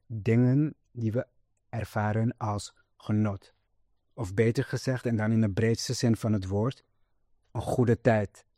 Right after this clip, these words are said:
zal ik maar zeggen. En neem al deze goede dingen, neem ze in acht. Onthoud ze, pak ze. En weet je wat confronterend is? Dat juist in die goede dingen, juist in die goede dingen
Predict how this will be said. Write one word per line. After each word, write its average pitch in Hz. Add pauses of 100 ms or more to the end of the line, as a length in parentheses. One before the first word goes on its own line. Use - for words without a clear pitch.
(260)
zal 107
ik 104
maar 104
zeggen. 147 (2750)
En 113
neem 127
al 127
deze 123
goede 120
dingen, 110
neem 113
ze -
in 117
acht. - (1000)
Onthoud 101
ze, 76 (100)
pak 110
ze. - (720)
En 104
weet 110
je 151
wat 131
confronterend 120
is? 151 (600)
Dat 104
juist 110 (340)
in 139
die 147
goede 127
dingen, 135
juist 107
in 143
die 135
goede 123
dingen 117